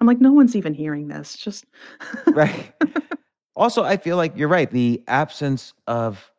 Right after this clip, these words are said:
Speaker 2: I mean, the stories are beautiful. I'm not discounting the stories at all, but the absence of, it's, it's basically not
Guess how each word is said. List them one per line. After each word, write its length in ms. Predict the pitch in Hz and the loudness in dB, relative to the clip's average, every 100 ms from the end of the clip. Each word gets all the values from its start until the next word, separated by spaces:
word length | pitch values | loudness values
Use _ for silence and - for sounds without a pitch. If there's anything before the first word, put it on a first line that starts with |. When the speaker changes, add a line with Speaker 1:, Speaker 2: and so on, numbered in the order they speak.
| _ _ _ | _ _ _
Speaker 2:
I 40 | 135 | -2
mean, 160 | 147 | 0
the 60 | 143 | 0
stories 360 | - 180 180 143 | 0 2 4 4
are 80 | |
beautiful. 680 | 110 131 120 107 95 - - 104 | 4 4 2 2 -2 -4 -6 0
I'm 100 | 117 | 2
not 340 | 127 - _ | 2 -2 _
discounting 460 | 120 - 117 110 107 | -8 -6 -6 -2 -2
the 80 | |
stories 340 | 101 113 104 104 | -2 -2 -2 0
at 60 | |
all, 160 | 139 113 | 0 0
but 140 | 101 | 0
the 100 | 113 | -2
absence 560 | 101 123 123 - 123 113 - | 0 0 -2 -6 -6 -4 -4
of, 340 | 107 107 98 _ _ _ | -4 -4 -6 _ _ _
it's, 160 | 120 - | -12 -6
it's 160 | 135 - | -8 -2
basically 380 | 156 143 131 | 0 2 2
not 420 | 123 123 120 80 | 4 4 2 -4